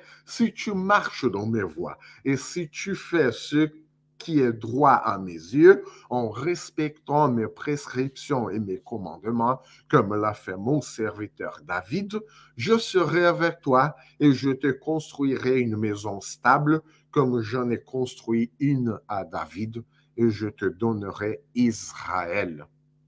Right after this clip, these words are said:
J'humilierai ainsi la descendance de David, mais ce ne sera pas définitif. Pourquoi ?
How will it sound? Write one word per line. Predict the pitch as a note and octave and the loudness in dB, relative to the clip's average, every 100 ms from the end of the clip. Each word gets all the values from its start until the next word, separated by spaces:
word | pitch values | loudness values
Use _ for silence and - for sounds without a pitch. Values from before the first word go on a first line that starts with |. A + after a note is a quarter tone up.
| _ _ _ _ _ _ _ _ - | _ _ _ _ _ _ _ _ -8
J'humilierai | A2+ B2 D#3+ D3 C#3+ C3 A#2 B2+ A2 | -2 4 6 6 6 4 4 2 2
ainsi | G#2 - - C#3+ | 0 -6 -2 0
la | B2 G#2 | 2 0
descendance | G2+ C3+ D3 - B2 G#2+ G#2 G2+ - - D#2+ | -2 -2 -2 -4 -4 0 0 0 -4 -14 -6
de | F#2+ F2 | -4 -4
David, | F#2+ F#2+ - D3+ F3 G3+ A3+ _ _ _ - | -2 -2 -2 -4 -2 -4 -6 _ _ _ -4
mais | B2+ C#3+ F3 - _ _ | 2 4 4 -2 _ _
ce | - C3+ | -2 2
ne | A#2+ A2+ | 2 0
sera | - G2 A2+ G2+ | -2 -4 0 -2
pas | - B2 - - | 4 2 2 -8
définitif. | G#2+ A#2+ A#2 - A2+ A2 G#2+ - - F#2+ - - - - - - | 0 2 2 -2 -2 0 -2 -6 -6 -6 -6 -16 -20 -20 -18 -6
Pourquoi ? | A2+ - C3 C#3+ | -6 -2 0 0